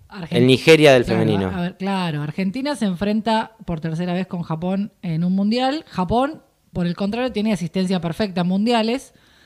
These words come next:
Speaker 1: Desde el noventa y uno que se juegan las Copas del Mundo, no se ha perdido ni uno.
Speaker 2: Y está, es uno de los pocos
Speaker 1: Es uno de los pocos países que participó de todas las copas mundiales que se organizó, que se organi-, que organizó la fifa.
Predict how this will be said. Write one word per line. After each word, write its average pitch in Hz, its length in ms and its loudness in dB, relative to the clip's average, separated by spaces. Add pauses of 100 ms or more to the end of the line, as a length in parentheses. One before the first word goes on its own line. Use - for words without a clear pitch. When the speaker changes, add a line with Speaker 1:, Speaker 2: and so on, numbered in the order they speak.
(160)
Speaker 1:
Desde 185 520 -2
el 185 180 -4
noventa 190 460 0
y 269 100 -2
uno 247 260 -2
que 160 220 -6
se 165 140 -10
juegan 165 600 -8
las 156 140 -6
Copas 170 280 -4
del 175 100 -2
Mundo, 302 500 -2
no 208 240 0
se 254 140 -2
ha 240 100 -4
perdido 269 560 -2
ni 285 220 -2
uno. 160 360 -6 (220)
Speaker 2:
Y 117 100 -4
está, 120 460 2
es 147 220 0
uno 170 100 0
de 147 60 4
los 113 160 2
pocos - 580 0 (320)
Speaker 1:
Es 202 100 -4
uno 214 140 0
de 202 60 2
los 185 120 0
pocos 233 240 -2
países 214 300 -4
que 196 100 -8
participó 180 420 -4
de 220 140 -2
todas 247 320 -2
las 190 100 -6
copas 214 480 -8
mundiales 214 760 -2
que 185 140 -8
se 180 80 -4
organizó, 175 680 -2
que 175 100 -8
se 175 80 -6
organi-, 165 300 -6
que - 80 -10
organizó 170 320 -4
la 165 100 -4
fifa. 165 420 -6